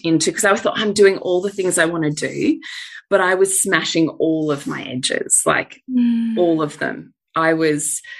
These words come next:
Speaker 1: essentially seeking my edges and standing on their pinnacle, you know, ledge of career,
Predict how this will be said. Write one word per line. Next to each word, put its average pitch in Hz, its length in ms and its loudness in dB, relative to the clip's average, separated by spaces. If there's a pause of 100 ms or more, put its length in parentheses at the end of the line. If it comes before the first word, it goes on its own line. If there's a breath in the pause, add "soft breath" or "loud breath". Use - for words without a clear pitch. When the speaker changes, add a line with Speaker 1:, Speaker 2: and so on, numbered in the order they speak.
(960 loud breath)
Speaker 1:
essentially 185 1000 -2 (200 soft breath)
seeking 226 680 2
my 180 280 0
edges 147 840 0 (460)
and 170 180 0
standing 202 640 2
on 185 160 2
their 180 160 2
pinnacle, 175 680 -2 (180)
you 185 140 0
know, 151 200 2 (580)
ledge 160 680 0 (600 loud breath)
of 160 280 2
career, 196 640 0